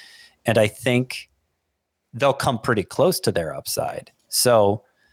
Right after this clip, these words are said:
I mean, this is kind of the distinction between a tiers ranking system and just straight up ranking him. It's obvious Luis Robert needs to rank higher than Nolan Jones.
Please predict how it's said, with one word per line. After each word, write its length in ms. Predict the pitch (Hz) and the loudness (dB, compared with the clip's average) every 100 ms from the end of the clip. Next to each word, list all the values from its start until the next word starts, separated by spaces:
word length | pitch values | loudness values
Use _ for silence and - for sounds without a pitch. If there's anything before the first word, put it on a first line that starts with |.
| _ _ _ _ _ _ _ _ _ - | _ _ _ _ _ _ _ _ _ -4
I 80 | 123 | 0
mean, 220 | 139 131 | 2 2
this 200 | 190 - | 0 0
is 340 | 147 151 143 | 2 2 2
kind 320 | - 135 131 131 | 0 -2 2 2
of 160 | 110 | 2
the 100 | 120 | 0
distinction 600 | 107 - 120 127 - 131 | 0 2 2 2 2 2
between 760 | 117 - 120 110 104 101 101 - _ _ _ _ _ _ _ _ _ _ | 2 0 0 2 2 0 -2 -6 _ _ _ _ _ _ _ _ _ _
a 120 | 123 - _ - | -12 -12 _ -6
tiers 440 | - 135 139 139 | 0 4 4 2
ranking 440 | 147 143 143 147 139 | 0 0 0 -2 0
system 480 | - 143 - 156 120 | 0 0 0 0 0
and 100 | 98 | 0
just 200 | 113 - | -2 -2
straight 300 | - 110 110 | 0 4 4
up 160 | 107 | 2
ranking 360 | 98 98 135 139 | 0 -2 -4 -2
him. 300 | 156 156 165 _ _ _ - | 0 0 -4 _ _ _ -4
It's 180 | 117 - | -4 0
obvious 480 | 123 120 131 139 139 | 2 2 4 2 4
Luis 360 | 131 127 123 123 | 2 4 4 4
Robert 300 | 117 120 127 | 2 2 0
needs 200 | 131 - | -2 0
to 100 | 120 | 0
rank 220 | 120 120 | 0 0
higher 260 | 117 117 135 | 2 4 4
than 160 | 139 | 2
Nolan 300 | 135 135 139 | 2 2 2
Jones. 500 | 135 143 147 156 - | 2 2 2 0 -6